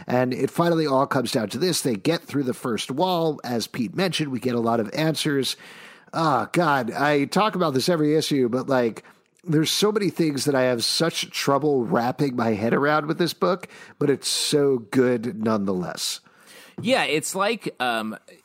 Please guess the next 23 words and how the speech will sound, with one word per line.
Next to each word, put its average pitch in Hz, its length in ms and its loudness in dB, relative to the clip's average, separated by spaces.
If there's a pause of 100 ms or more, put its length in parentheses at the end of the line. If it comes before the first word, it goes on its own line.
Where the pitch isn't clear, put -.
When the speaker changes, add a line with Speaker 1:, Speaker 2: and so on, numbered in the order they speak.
Speaker 2:
it 117 160 -8
sort 185 220 -4
of 156 60 -4
has 131 420 -4
the 120 100 -2
structure 127 640 -2
of 101 300 -6
a 95 100 -4
video 113 400 -2
game. 175 480 -4
You're, 113 220 -2
like, 101 240 0
sort 117 200 -2
of 98 140 -4
moving 123 480 0
through 113 340 -2
levels 104 520 -2
to 120 100 -2
get 110 140 0
to 110 80 -6
the 98 80 -2
next 98 260 -2
level, 117 380 -2